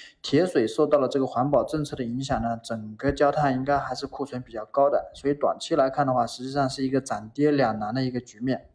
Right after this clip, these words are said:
啊。那么另外的话，也要关注一下近期这个山西环保的一个动向啊。今天我们也看到有环保组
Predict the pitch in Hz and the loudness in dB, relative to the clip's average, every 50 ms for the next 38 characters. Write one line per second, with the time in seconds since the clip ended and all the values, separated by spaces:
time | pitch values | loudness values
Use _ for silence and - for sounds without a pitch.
0 | _ - - - - - - - - - - - 131 127 135 143 165 175 180 185 | _ -20 -20 -20 -20 -18 -18 -16 -16 -18 -8 -4 0 2 2 4 4 4 6 4
1 | 180 165 151 156 151 135 123 131 131 135 139 160 156 160 156 156 156 147 139 - | 4 4 4 4 4 4 4 2 2 2 2 2 2 2 0 -2 -4 -6 -4 -2
2 | 135 131 - 151 143 139 135 - - 147 139 - 143 131 123 123 - 139 139 139 | -4 -2 -2 -2 -2 -2 -4 -4 -6 -8 -6 -2 -2 -2 -2 -2 -2 -2 -2 -2
3 | - - 147 139 - - 117 131 147 147 127 - 113 117 123 - 170 151 135 123 | -2 -4 -4 -4 -4 -4 -4 0 2 2 2 2 0 -6 -4 -4 -4 -2 -2 -2
4 | - 107 - - - - _ - 107 110 - - 147 151 147 156 156 160 151 127 | -2 -4 -4 -6 -12 -16 _ -10 -10 -10 -8 -8 -6 -4 0 2 2 2 2 2
5 | 107 107 123 127 - - - 147 143 143 123 110 113 107 101 - 120 131 143 151 | 0 -2 -6 -8 -8 -4 -2 0 2 4 4 4 2 0 0 0 0 2 4 4
6 | 151 151 151 131 104 - | 4 4 0 -2 -4 -4